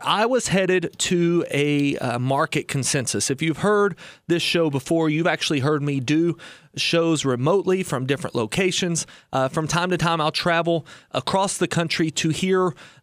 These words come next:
uh, very educated individuals in this industry speak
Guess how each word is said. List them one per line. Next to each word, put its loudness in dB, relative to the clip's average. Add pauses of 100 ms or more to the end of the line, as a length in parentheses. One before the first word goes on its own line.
uh, -14
very 0
educated 2
individuals 2
in -2
this 0
industry 0
speak -2